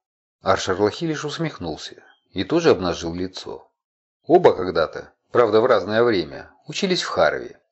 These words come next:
так что многие обычаи голорылых давно уже не казались им неприличными или ужасными.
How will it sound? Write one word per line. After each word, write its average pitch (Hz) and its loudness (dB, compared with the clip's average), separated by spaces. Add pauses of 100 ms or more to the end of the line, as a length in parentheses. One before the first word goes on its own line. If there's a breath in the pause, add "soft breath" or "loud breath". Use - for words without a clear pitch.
(300)
так - -2
что 110 -4
многие 107 2
обычаи 110 0
голорылых 120 2
давно 165 0
уже 104 -2
не 101 -6
казались 110 0
им 104 -6
неприличными 120 -4
или 123 -4
ужасными. 117 -4